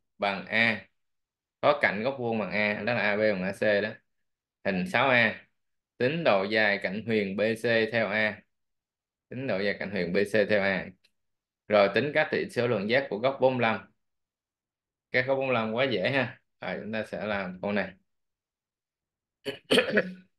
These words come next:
Cái hình này thầy sẽ để ở dưới, dưới đây để mình làm cho nó dễ.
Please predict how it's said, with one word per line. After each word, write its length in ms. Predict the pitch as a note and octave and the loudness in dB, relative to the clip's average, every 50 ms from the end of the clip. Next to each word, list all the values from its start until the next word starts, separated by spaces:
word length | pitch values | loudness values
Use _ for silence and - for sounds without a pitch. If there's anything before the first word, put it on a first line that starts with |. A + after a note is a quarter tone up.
| _ - - - - - _ _ _ _ _ _ _ _ _ _ _ _ _ _ _ _ _ _ _ _ _ _ _ _ _ _ _ _ _ - - - _ _ _ _ _ _ _ _ _ _ _ _ _ _ _ _ _ _ _ _ _ _ _ _ - - - - | _ -14 -12 -12 -14 -20 _ _ _ _ _ _ _ _ _ _ _ _ _ _ _ _ _ _ _ _ _ _ _ _ _ _ _ _ _ -14 -14 -14 _ _ _ _ _ _ _ _ _ _ _ _ _ _ _ _ _ _ _ _ _ _ _ _ -20 -20 -14 -10
Cái 100 | A2+ A#2 | -6 -2
hình 220 | A#2+ A2 G2 G2 | -2 0 0 0
này 260 | G2 F#2+ F2+ - - - - - _ _ _ - _ _ _ _ _ _ _ _ - _ _ _ _ _ _ _ _ _ _ _ _ _ _ _ _ _ _ _ _ _ _ _ - | 0 0 0 -2 -2 -8 -14 -20 _ _ _ -20 _ _ _ _ _ _ _ _ -20 _ _ _ _ _ _ _ _ _ _ _ _ _ _ _ _ _ _ _ _ _ _ _ -6
thầy 240 | - F#2 F#2+ F#2 F#2 | -2 0 2 2 2
sẽ 200 | F2+ F2 F2+ F#2 | 0 -2 -2 0
để 420 | - D#2+ D2 - E2+ G#2 - - - | 0 -2 -2 0 0 -2 -2 -2 -6
ở 180 | - - F2+ F2+ | -6 -2 -2 0
dưới, 460 | G2 G#2 A2 A#2 A#2+ B2 B2+ B2+ B2 - | 0 0 0 0 0 -2 -4 -6 -6 -6
dưới 140 | A#2 A#2 A2+ | -6 -2 2
đây 260 | A2 G#2+ G#2 G#2+ - - - | 2 2 2 0 -4 -10 -4
để 120 | F#2 F#2 G#2 | -2 -2 -2
mình 180 | G#2 F#2+ F#2+ | -2 -2 0
làm 260 | F#2+ F#2 F2+ F2 - - | 0 0 -2 -2 -4 -6
cho 100 | F#2+ F#2+ | -6 -4
nó 180 | F#2+ G2 G2+ | -4 -4 -4
dễ. 420 | G#2 G#2 G2 F2+ - F2+ G#2+ A2+ | -4 -2 0 0 2 0 0 -2